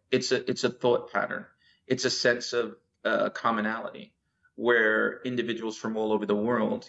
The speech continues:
can sit back and communicate in a common tongue. Does not mean that one does not negate their native language, but it's all of that. If I'm learning English, I'm learning about culture. I'm learning about perspective. I'm learning about politics. I'm learning about economics. I'm learning about viewpoints different from my own.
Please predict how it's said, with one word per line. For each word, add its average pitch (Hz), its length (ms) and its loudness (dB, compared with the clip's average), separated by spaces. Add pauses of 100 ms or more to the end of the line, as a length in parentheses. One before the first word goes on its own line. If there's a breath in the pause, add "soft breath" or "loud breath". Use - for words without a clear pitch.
can 110 140 2
sit - 300 0
back 104 420 0
and 110 240 0
communicate 110 640 0
in 110 80 0
a 110 60 0
common 98 380 0
tongue. 101 440 -2 (380 loud breath)
Does 120 200 2
not 117 240 2
mean 113 220 2
that 107 220 0
one 110 180 -2
does 107 220 0
not 107 280 0
negate 110 720 -4
their 104 160 4
native 98 360 -2
language, 107 480 -2
but 107 320 4
it's 113 220 -4
all 147 200 6
of 98 120 0
that. 107 140 2
If 104 140 0
I'm 120 140 0
learning 117 320 -2
English, 123 320 -2
I'm 117 120 -2
learning 123 280 0
about - 360 -2
culture. 104 380 -4
I'm 110 160 2
learning 120 240 -2
about 98 300 0
perspective. - 580 -4
I'm 104 140 2
learning 117 260 0
about 101 340 0
politics. 95 480 -2
I'm 113 140 -2
learning 120 240 0
about 104 260 2
economics. 95 640 -4
I'm 110 140 2
learning 120 240 2
about 101 340 2
viewpoints 107 440 -4
different - 300 -4
from 107 120 0
my 98 160 2
own. 92 260 -6